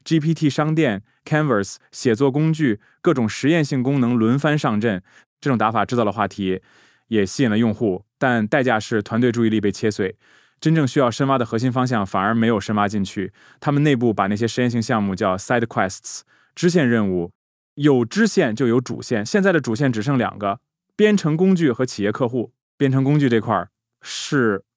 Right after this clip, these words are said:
目前生成式A I里商业化最成熟的方向，开发者付费意愿强，使用场景明确，订阅转化率高。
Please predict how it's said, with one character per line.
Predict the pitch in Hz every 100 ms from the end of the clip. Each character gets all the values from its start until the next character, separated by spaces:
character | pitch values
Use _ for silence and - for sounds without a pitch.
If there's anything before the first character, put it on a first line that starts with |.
| -
目 | 143 139
前 | 117 - 107 104 117
生 | - - 151 151
成 | - 104
式 | 104 120
A | 110
I | 110 107
里 | 95
商 | 90 117 110
业 |
化 | 104 98
最 | - 120
成 | - 107
熟 | 113
的 | 92
方 | 92 87
向， | 92 - _ _
开 | - 170
发 | 175
者 | 147 101 101
付 | - - 147
费 | - 151
意 | 120
愿 | 123 110
强， | 92 - 92 120 _ _ _
使 | - - 107
用 | 131 113
场 | 110 127
景 | 104
明 | 92
确， | 107 135 - _ _ _
订 | - 165 135
阅 | 147 107
转 | 110 92
化 | 117
率 | 123
高。 | 110 131 139